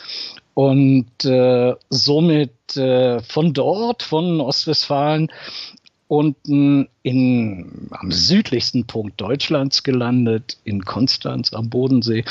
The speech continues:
Dort bin ich eigentlich richtig aufgewachsen, auch zur Schule gegangen und so weiter. Und, äh, ja, wie kam ich zur Hertha? Das kommt als nächstes. Also ich bin eigentlich der der, der Prototyp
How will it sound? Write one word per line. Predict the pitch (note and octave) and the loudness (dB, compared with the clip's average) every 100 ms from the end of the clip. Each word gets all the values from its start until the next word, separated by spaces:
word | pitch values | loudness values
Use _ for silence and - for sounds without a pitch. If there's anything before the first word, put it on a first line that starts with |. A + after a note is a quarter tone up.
| - - | -8 -2
Dort | D3 F3 | -2 2
bin | E3+ D#3 | 2 0
ich | A#2+ | -2
eigentlich | A#2+ A#2+ A#2+ - | -6 -6 -8 -8
richtig | A2+ - A#2 | -8 -8 -4
aufgewachsen, | A#2 - B2+ A2+ A2+ A2+ | -4 -2 -4 -4 -6 -8
auch | G#2+ | -8
zur | - G#2 | -10 -10
Schule | - G#2 G#2+ | -10 -10 -10
gegangen | F#2+ F2+ F2+ F#2 | -10 -10 -10 -8
und | F#2+ | -10
so | F2+ F2+ | -12 -12
weiter. | F2+ F2 E2 - _ _ _ _ _ - - - - D3 C3+ - - _ | -14 -12 -12 -16 _ _ _ _ _ -20 -12 -12 -10 -10 -10 -12 -14 _
Und, | F3+ F#3 G3+ G3+ - F3+ | 2 4 4 2 -2 2
äh, | E3+ F3 E3+ | 4 4 4
ja, | D#3+ G3 F3+ | 2 0 -2
wie | |
kam | D#3+ E3+ F3 | -4 -6 -6
ich | D#3+ | -8
zur | - F3 | -8 -6
Hertha? | E3+ F3+ A3+ F3 | -4 -4 -2 -4
Das | C3 B2 | -4 -6
kommt | - D3 C#3+ | -6 -6 -4
als | C3+ - | -6 -4
nächstes. | C#3 A3 D#3 C3+ | -6 -6 -8 -6
Also | D3+ F3 | -4 -4
ich | - | -4
bin | D#3+ A#3+ - | 0 0 0
eigentlich | B2 C#3+ G3 G3 F#3 G#3 - - E3 | -2 0 2 2 0 -2 -10 -18 -14
der | - C3 C#3 C3 A#2+ _ - - - - | -6 0 2 2 -2 _ -14 -12 -12 -8
der, | F#2 F#2 D#2+ - - - | -4 -4 -6 -16 -16 -10
der | F2+ - | -10 -8
Prototyp | - - - F3 F3+ F3+ E3 C#3 - G3 - C4 | -12 -8 0 0 2 2 2 0 0 0 2 0